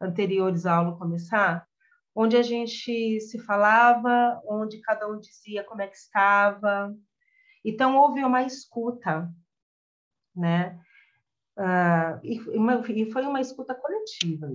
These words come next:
isso, né? Isso, e foi bem legal, porque as crianças se identificavam umas com as outras nessa troca.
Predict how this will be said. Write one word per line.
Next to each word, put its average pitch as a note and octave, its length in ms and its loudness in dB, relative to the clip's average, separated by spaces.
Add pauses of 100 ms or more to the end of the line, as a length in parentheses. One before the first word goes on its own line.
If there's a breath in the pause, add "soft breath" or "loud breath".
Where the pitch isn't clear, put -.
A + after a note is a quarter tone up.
(120)
isso, C#3 300 -18
né? D3 380 -8
Isso, E3+ 300 -6
e G3+ 160 -6
foi A3 140 -2
bem G#3+ 260 0
legal, D#3+ 600 0
porque E3+ 280 -8
as F#3 200 -6
crianças A3 540 -4
se G#3 60 -20
identificavam E3+ 920 -4
umas D#3 260 -10
com D3+ 180 -16
as D3+ 160 -12
outras D3+ 300 -12
nessa D#3 280 -14
troca. C#3+ 440 -14